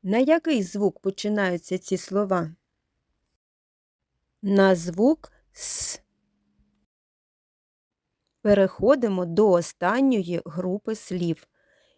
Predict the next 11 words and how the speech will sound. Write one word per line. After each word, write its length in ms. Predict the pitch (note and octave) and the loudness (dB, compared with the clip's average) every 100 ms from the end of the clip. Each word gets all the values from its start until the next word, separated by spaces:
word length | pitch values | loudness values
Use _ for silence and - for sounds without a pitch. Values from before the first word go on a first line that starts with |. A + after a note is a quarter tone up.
| - | -14
Ялинка, 1120 | D3 F#3 A3 D#4 A3+ F#3+ F#3+ G3 G#3 G#3+ A#3 _ _ _ - | 0 4 4 4 2 -2 -2 -6 -8 -8 -10 _ _ _ -12
якір, 920 | D#3+ E3+ A3 D4+ - - G3+ A3 A#3 _ _ _ _ | -2 2 4 2 -4 -4 -4 -4 -8 _ _ _ _
яблуко, 1300 | E3 D#3 G3 B3+ D#4 F#3+ F#3+ A#3 C4+ - G#3 G3+ G#3 _ _ _ | -14 0 4 4 2 -2 -4 -4 -4 -6 -6 -4 -6 _ _ _
яйце. 1040 | E3 D3 G3 A3+ D4+ D#4 - - G3 F#3+ G3 - _ _ _ _ _ _ _ _ _ _ _ _ _ _ _ _ _ _ _ | -18 0 2 4 2 -4 -8 -4 2 2 0 -8 _ _ _ _ _ _ _ _ _ _ _ _ _ _ _ _ _ _ _
На 200 | F3 G3+ | -6 -2
який 560 | A#3+ D4 D#4+ C4 G#3 F#3+ | 2 2 0 0 0 0
звук 520 | E3+ E3+ F3 C#4 - | -2 -8 -4 -4 -4
починаються 1000 | - G3 - G3+ G3 F#3+ F#3 F3 - F3+ | -4 -4 -4 -2 0 0 -2 -6 -6 -6
всі 440 | - - G#3+ C#4+ | -6 -8 -2 -2
ці 400 | - - F#3+ G3 | -2 -6 -4 -4
слова? 680 | G#3+ - G3 G#3+ F3+ F#3 F3+ | -4 -6 -4 -4 -4 -6 -6